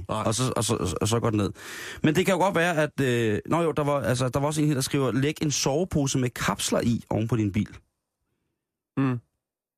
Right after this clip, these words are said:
Speaker 1: Det lyder umiddelbart som,
Speaker 2: Mm.
Speaker 1: øh, <laughs> som en, der har et problem med alkohol.
Speaker 2: Men et eller andet sted, så tror jeg, medmindre man bor i en by,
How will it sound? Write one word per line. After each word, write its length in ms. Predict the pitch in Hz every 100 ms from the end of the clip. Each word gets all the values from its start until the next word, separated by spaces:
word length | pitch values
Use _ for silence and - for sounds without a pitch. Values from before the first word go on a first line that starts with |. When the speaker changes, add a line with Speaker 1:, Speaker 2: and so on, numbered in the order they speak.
| -
Speaker 1:
Det 120 | 131
lyder 140 | 131 123
umiddelbart 520 | 131 156 156 120 110
som, 140 | -
Speaker 2:
Mm. 180 | 123 113
Speaker 1:
øh, 260 | 104 117 156 - - -
<laughs> 380 | - - _ -
som 120 | 123
en, 140 | 123
der 60 | 131
har 140 | 131
et 60 | 123
problem 300 | 131 123 127
med 100 | 127
alkohol. 460 | 123 151 143 127 123 _ -
Speaker 2:
Men 120 | 123
et 60 | 165
eller 120 | 156
andet 100 | 151
sted, 140 | 147
så 100 | 147
tror 200 | - 131
jeg, 80 | 117
medmindre 320 | 127 127 160
man 140 | 160 123
bor 180 | 139 127
i 40 |
en 80 | 123
by, 340 | 165 170 -